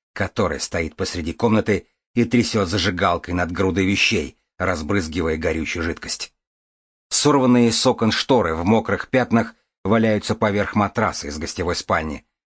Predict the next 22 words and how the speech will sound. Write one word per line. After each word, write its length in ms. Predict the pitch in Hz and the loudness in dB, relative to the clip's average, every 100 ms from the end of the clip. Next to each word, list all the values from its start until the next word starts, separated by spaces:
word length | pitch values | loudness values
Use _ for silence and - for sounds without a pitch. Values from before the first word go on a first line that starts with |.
| _ - | _ -4
Рядом 480 | 101 104 104 98 95 | 0 0 2 2 2
небрежно 480 | 95 90 101 82 82 | 2 0 0 0 -2
брошены 420 | 87 92 95 90 | 0 0 0 -2
пустые 360 | 92 - 98 | -4 -6 -4
бутылки, 540 | 85 92 78 71 76 - _ _ _ - | -4 -4 -4 -6 -8 -10 _ _ _ 0
керосин, 520 | 127 123 - 107 80 | 2 2 0 -2 -2
который 340 | 82 87 82 | -4 -4 -4
хранился 420 | - 90 85 - | -2 -4 -4 -2
на 100 | 87 | -2
кухне, 380 | 82 120 - 113 | 0 -2 2 0
и 180 | 117 123 | 4 4
виски. 460 | 123 101 - 71 - _ _ _ _ _ | 4 2 -2 -10 -12 _ _ _ _ _
Из 220 | - 92 - | -4 -4 -2
перевернутого 680 | 95 90 101 95 90 85 82 | -2 0 2 2 0 -2 -4
стула 440 | - - 110 101 | -2 0 2 2
клочьями 580 | - 104 101 95 95 92 | 0 0 0 0 0 -2
торчит 400 | 95 90 - 87 | -2 -4 -4 -4
белая 300 | 85 90 85 | 0 0 0
набивка. 640 | 85 73 71 - 73 - _ _ _ - | -2 -4 -8 -8 -10 -10 _ _ _ -4
Граммофон 680 | 92 82 76 - 107 90 - | -2 0 -2 0 0 0 -4
разбит 480 | 90 85 76 82 76 | -6 -6 -4 -6 -6
вдребезги. 640 | 80 80 71 69 - - | -6 -6 -6 -10 -12 -14